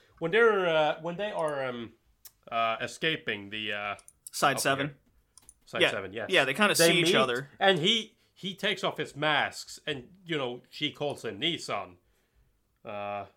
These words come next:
Speaker 1: not sure if he act-, she actually says his name, but she did call him Nissan. So it's like the suggestion is thrown out there in movie one, it's,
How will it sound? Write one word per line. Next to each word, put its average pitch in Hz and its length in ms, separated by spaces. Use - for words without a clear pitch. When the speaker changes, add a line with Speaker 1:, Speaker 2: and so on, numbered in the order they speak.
Speaker 1:
not 113 120
sure 110 160
if - 80
he 120 200
act-, 113 180
she - 160
actually 107 300
says - 200
his 95 140
name, 107 380
but 107 100
she 113 120
did 120 300
call 104 220
him 98 140
Nissan. 92 460
So 151 100
it's 135 100
like 160 120
the 156 80
suggestion 196 560
is 139 200
thrown 113 400
out 127 260
there 135 160
in 127 80
movie 131 320
one, 143 440
it's, - 240